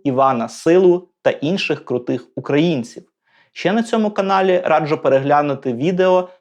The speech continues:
про непопсових художників Люсьєна Фройда, Гранта Вуда та інших. Також дівчата досліджують тему Миколи Глущенка, тож скоро шукайте там контент про художника Шпигуна.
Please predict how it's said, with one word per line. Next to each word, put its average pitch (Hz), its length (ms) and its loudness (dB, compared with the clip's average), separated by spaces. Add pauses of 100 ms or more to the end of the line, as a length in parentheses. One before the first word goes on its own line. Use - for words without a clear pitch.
про 139 340 2
непопсових 139 680 0
художників 139 840 0 (380)
Люсьєна 131 500 0
Фройда, 170 720 2
Гранта 131 460 0
Вуда 147 480 0
та 131 200 -4 (160)
інших. 160 640 -6 (340)
Також - 460 -2
дівчата 170 800 -2 (180)
досліджують 160 960 2
тему 143 380 2
Миколи 139 500 0
Глущенка, 131 720 -4 (240)
тож 123 200 -6
скоро 214 300 0
шукайте 202 480 -4
там 185 240 -4
контент 175 640 -4
про 127 120 -2
художника 131 840 0
Шпигуна. 127 800 -2